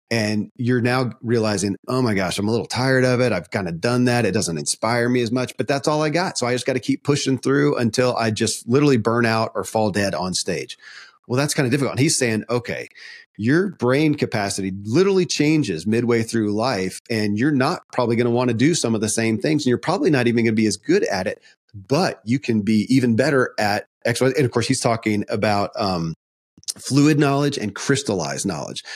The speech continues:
So if you want more on that, go listen to that show or get Strength to Strength, his book.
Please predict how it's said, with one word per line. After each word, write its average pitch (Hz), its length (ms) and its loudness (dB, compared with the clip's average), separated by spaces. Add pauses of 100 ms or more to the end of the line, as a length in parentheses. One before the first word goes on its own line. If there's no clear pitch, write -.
So 120 340 -2 (220)
if - 80 -6
you 135 80 2
want 143 120 0
more 123 160 0
on 117 80 -2
that, 117 220 -2
go 113 100 -2
listen 107 240 -2
to 101 40 -4
that 87 120 -6
show 101 180 -2 (480)
or 92 220 -2 (160)
get 131 240 2
Strength 120 320 -2
to - 40 -6
Strength, 95 320 -2
his 95 140 -2
book. 92 320 -4